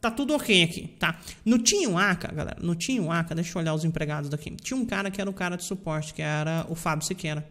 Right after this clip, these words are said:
Olha só. O Fábio Siqueira, ele era exatamente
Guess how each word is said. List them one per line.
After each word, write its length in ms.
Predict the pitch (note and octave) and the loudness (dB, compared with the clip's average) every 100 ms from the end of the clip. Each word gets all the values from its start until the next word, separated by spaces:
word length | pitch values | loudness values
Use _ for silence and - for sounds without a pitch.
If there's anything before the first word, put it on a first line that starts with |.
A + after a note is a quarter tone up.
| - | -8
Olha 160 | D#3 | -8
só. 260 | D3+ - - - - - - | -6 -8 -10 -18 -20 -20 -8
O 60 | |
Fábio 240 | E3 E3+ E3+ | 0 0 0
Siqueira, 580 | E3+ E3+ E3+ F3+ F3+ - - _ _ | -2 2 2 2 -2 -10 -20 _ _
ele 400 | - E3 E3+ E3+ - | 2 2 2 0 2
era 400 | E3 E3 - E3+ | 4 4 0 -2
exatamente 1600 | E3 D3+ C#3+ D3+ F3+ - E3+ D#3+ D3+ D#3 D#3+ - E3+ E3+ E3+ E3+ | 0 0 0 0 -2 -2 0 2 2 0 -2 -2 -2 -2 -6 -16